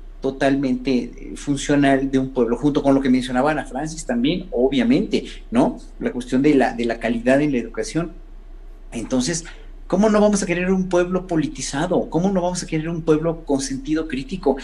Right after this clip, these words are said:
Absolutamente, pero Andrés Manuel no empezó la politización. La cuestión es que con los anteriores gobernantes, la politización del pueblo estaba total y absolutamente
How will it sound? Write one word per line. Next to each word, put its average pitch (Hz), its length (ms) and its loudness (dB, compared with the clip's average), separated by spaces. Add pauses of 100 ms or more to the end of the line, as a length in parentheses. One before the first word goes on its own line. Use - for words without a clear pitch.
(180)
Absolutamente, 160 1400 2
pero 135 140 -2
Andrés 131 240 0
Manuel 165 280 2
no 160 80 2
empezó 185 480 2
la 302 140 2
politización. 127 720 -2 (240)
La 143 160 2
cuestión 269 300 4 (180)
es 190 180 6
que - 160 -6
con 240 160 4
los 202 180 4
anteriores 208 520 2
gobernantes, 208 760 -2 (280)
la 202 200 4
politización 196 720 4
del 180 140 2
pueblo 170 260 0
estaba 175 300 0
total 208 420 2
y - 60 2
absolutamente 185 960 -2